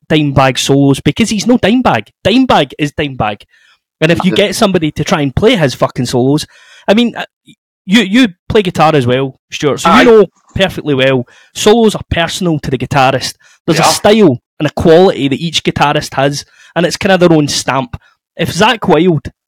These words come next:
Speaker 1: and he probably could play the Dimebag stuff note for note, right? But the fact that he doesn't, that actually gives it a wee bit more credence, in my opinion. And I think that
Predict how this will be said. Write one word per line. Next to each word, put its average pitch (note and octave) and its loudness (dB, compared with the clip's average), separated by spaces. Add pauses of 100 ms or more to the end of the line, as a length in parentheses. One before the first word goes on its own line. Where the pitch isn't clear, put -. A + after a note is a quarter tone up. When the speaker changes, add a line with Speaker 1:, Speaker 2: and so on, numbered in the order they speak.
(120)
Speaker 1:
and B3 -4
he C4 -6
probably C#4 0
could - -2 (200)
play E3+ -2
the C#3+ -2
Dimebag B2+ -2
stuff - -2
note C#3+ 0
for D3+ -2
note, A#2 -4 (100)
right? D3 2 (380)
But - -4
the - -8
fact A3 -2
that - -4
he F3+ -4
doesn't, E3 -2
that E3+ 2
actually G3+ 0
gives D#3+ 0
it - 0
a C#3 -4
wee D3+ 0
bit D3+ 2
more C#3+ -4 (100)
credence, D3 -4
in C#3 -6
my B2+ -2
opinion. C3 -4
And F3+ 4
I F#3 4
think G#3+ -4
that F#3+ 0